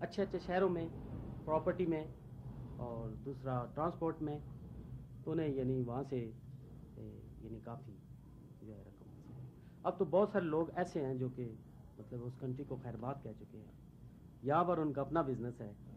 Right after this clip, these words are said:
اس میں، اے، ان کی، اے، فارمز ہیں، یہاں انہوں نے اپنا پلانٹس لگانے شروع کر دیے ہیں، برک پلانٹس ہیں،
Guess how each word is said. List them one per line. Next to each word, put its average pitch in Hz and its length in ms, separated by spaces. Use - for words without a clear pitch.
اس 135 200
میں، 139 260
اے، 117 280
ان 123 120
کی، 127 340
اے، 117 220
فارمز 147 400
ہیں، 139 180
یہاں 135 280
انہوں 135 200
نے 127 120
اپنا 120 500
پلانٹس 151 320
لگانے 143 320
شروع 135 260
کر 131 120
دیے 127 260
ہیں، 127 100
برک 127 360
پلانٹس 139 320
ہیں، 123 120